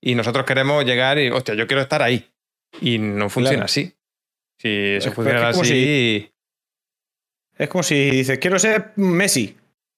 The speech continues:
Speaker 2: Ya, mamón, pero Messi, mm, no puede ser Messi con treinta años. Tendrás que empezar a trabajar y empezar a funcionar y, y, pff, yo qué sé, y, y si de verdad quieres dedicar a esto,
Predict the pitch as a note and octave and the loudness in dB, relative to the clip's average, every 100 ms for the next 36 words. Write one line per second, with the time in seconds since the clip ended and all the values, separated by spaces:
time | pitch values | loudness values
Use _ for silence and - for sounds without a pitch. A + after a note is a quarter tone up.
0 | _ _ _ _ _ _ - B2+ D#3+ - | _ _ _ _ _ _ -4 -4 -4 -6
1 | - B2 B2+ F#3+ - - B2+ B2 B2 A#2+ | -2 0 0 -2 -4 -2 0 2 2 0
2 | B2 B2 B2 A#2+ C#3+ C#3+ - F#3 G#3+ G#3+ | 0 0 0 0 0 2 2 2 0 -2
3 | D3 C3+ A#2+ A#2 B2 C#3 D3+ D3+ G3 E3 | -2 0 0 0 0 0 0 2 2 0
4 | E3 C#3 C#3 B2+ C3+ C#3+ B2+ F3+ G3 A2+ | 0 0 0 0 0 0 0 0 0 -2
5 | - - - _ _ _ A#2 A#2+ C#3 - | -8 -20 -20 _ _ _ -2 -2 0 0
6 | F3+ - D#3 C#3 D#3 D3 E3 D#3+ E3 F#3 | 0 0 -2 -2 -2 0 0 2 0 0
7 | G#3+ A3+ A#3 C#3 A#2+ C3 C3 D3+ D3+ D3 | 2 2 0 -2 -2 0 0 0 0 0
8 | D#3+ C#3+ D#3+ F#3+ A3 F#3+ C3+ A#2+ A#2 - | -2 -2 0 0 0 0 2 0 -2 -8
9 | - _ _ - C3 B2+ A#2+ A#2 A2+ A2 | -20 _ _ -2 0 0 0 0 0 -2
10 | F#2+ - - - - A#2 C3 D3+ F3+ C3+ | -4 -6 -8 -12 -8 -4 -2 0 0 -2
11 | B2 - - - C3+ C3+ B2+ A2+ A#2+ E3+ | -4 -8 -14 -6 -2 0 2 2 0 0
12 | C#3 C3+ C#3 C#3 C#3 D3+ D3+ - G#3+ - | 0 0 2 2 2 0 -2 -2 -4 -4